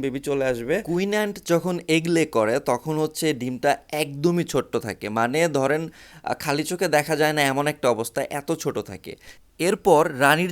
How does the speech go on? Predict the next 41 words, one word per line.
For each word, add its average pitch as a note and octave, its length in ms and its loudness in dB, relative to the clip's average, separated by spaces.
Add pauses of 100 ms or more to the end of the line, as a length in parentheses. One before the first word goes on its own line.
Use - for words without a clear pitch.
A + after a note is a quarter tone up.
যে A3 60 6 (100)
কর্মীগুলা F#3 540 2
থাকে, C#3 220 -4 (100)
মানে D#3 140 0 (120)
কলোনির E3 420 0
যে F#3+ 140 6
ওয়ার্কারগুলা D#3+ 640 4
থাকে, A#2+ 200 -6 (120)
সেই E3 220 -4
ওয়ার্কারগুলা F3 600 0 (120)
ওই E3 80 -2 (100)
ডিমগুলাকে E3+ 600 -2 (340)
ওখান F3 260 -2
থেকে F#3 220 -4
সরাই D#3 300 2
ফেলে। F2+ 200 -10 (320)
সরাই D#3 320 4
ফেলে E3 220 2 (260)
ওই E3 140 2
ডিমের F3 300 0
জন্য F#3+ 120 2 (140)
পারফেক্ট D#3+ 460 2 (100)
যে E3 80 2 (100)
জায়গা B2+ 260 4 (140)
বা C3+ 60 4 (120)
সুন্দর D3+ 320 -2
একটা D#3 140 -4 (100)
পরিবেশে C#3+ 420 -4 (100)
নিয়ে C3 180 0 (420)
ওই E3 160 0
ওয়ার্কার D3 400 4 (140)
ওই D3 160 0
ডিমগুলাকে D3+ 560 0
লালন C#3 260 2
পালন D3 240 -4
করতে B2+ 240 -6
থাকে, G#2 160 -8 (100)
মানে C#3 120 -2 (200)
একদম C3+ 320 0 (420)
বাচ্চা C3 400 2
হওয়া C3 200 4